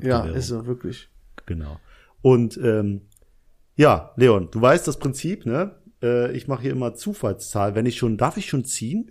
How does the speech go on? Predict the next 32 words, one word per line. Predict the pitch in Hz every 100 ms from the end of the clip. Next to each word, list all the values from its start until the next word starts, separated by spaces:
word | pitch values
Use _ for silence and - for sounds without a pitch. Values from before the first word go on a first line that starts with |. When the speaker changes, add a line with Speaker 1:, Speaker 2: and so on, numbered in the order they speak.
| -
Speaker 2:
Also | 135
ich | 131
Speaker 1:
Äh, |
Speaker 2:
meine, | 123 110
wir | 113
Speaker 1:
klar. | 180
Speaker 2:
sind | -
jetzt, | 110 - -
wir | 104
sind | 117
Speaker 1:
Wir |
Speaker 2:
ja | 127
Speaker 1:
sind |
Speaker 2:
jetzt | 127
Speaker 1:
doch | 131
am | 123 120
Ende | 160 208 214
angekommen. | 247 330 - 131 - - - _ _ _
Speaker 2:
Ja, | 185 151
dann | - 107
würde | 151
ich | -
jetzt | 139 -
einmal, | 135 156 113 120 139 151 - 120 120 117 117 117
äh, |
Zufallszahl | - 165 123 101 - - 98 95
ziehen. | - 139 101 131 139 _ _ _ _ _ _ _ - - -
Speaker 1:
Bitte, | 135 147 170
so | 143 127
tue | - 135 131
dies. | 127 175 - - _ _ _ _ _ _ _ _ _ _ _ _ _ _
Und | 190 208 147 - -